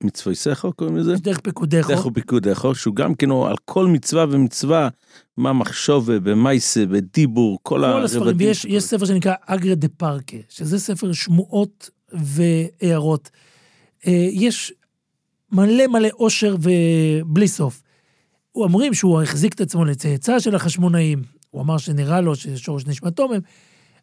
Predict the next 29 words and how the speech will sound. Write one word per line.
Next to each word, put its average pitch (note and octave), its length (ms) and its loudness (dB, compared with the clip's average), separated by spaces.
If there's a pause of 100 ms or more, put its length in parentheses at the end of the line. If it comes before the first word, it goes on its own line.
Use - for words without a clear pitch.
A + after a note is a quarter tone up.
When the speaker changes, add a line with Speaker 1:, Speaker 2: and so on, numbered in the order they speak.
Speaker 2:
בכל C4+ 260 0
אופן, A3+ 340 0 (300)
יש G#3+ 140 -4
שם C4+ 140 -6
דרושים F#3+ 460 2
ארוכים E3 560 -2 (180)
על F3 240 0
ארבע A3+ 320 0
האותיות G3+ 520 2
שנמצאות F3+ 460 0
על F3+ 80 -2
הסביבון. D3+ 500 -2 (840)
אנחנו B3 300 -2
יודעים A3+ 340 -2 (760)
שהאותיות E3+ 880 0
האלו G#3 280 2
מסמלות F#3 720 2 (540)
כמה G3+ 240 -4
צריך E3+ 160 -6
לקחת E3+ 320 0
מהקופה. D3 460 -2 (600)
משחק C4 260 -4
הסביבון G3+ 440 0
היה F#3 100 2
משחק F3 360 0
בעיקרון E3 460 -2
על F3+ 160 0
כסף. - 460 -12 (1200)
ו- C#3+ 240 -6